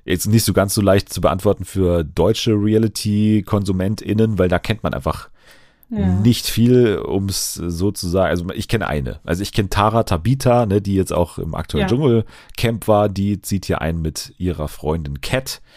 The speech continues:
Speaker 1: Dann ist dabei Philipp, anscheinend von der österreichischen Version von Bauer sucht Frau, mit seiner Adriana. Dann Bambi Bruckner und Senat. Dann Kerstin von Teenager werden Mütter und Scott.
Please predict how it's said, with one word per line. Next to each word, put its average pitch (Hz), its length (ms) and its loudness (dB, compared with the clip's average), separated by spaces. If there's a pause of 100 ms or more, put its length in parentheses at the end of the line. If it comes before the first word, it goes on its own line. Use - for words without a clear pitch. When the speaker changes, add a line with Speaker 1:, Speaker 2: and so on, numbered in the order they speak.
(400)
Speaker 1:
Dann 87 140 -2
ist 82 200 -6
dabei 82 260 0
Philipp, 127 560 2
anscheinend 87 420 -6
von 87 120 -6
der 80 120 -2
österreichischen 78 520 -4
Version 82 280 -2
von 76 140 -6
Bauer 76 220 -4
sucht 76 160 -8
Frau, 101 260 0
mit 92 140 -6
seiner 80 200 -4
Adriana. 110 680 -2 (400)
Dann 85 240 -4
Bambi 120 480 0
Bruckner 120 680 -2
und 85 160 -6
Senat. 120 640 -2 (640)
Dann 92 200 -4
Kerstin 120 680 0
von 98 320 0
Teenager 131 560 2
werden 98 300 0
Mütter 123 440 0
und 90 140 -4
Scott. - 580 -2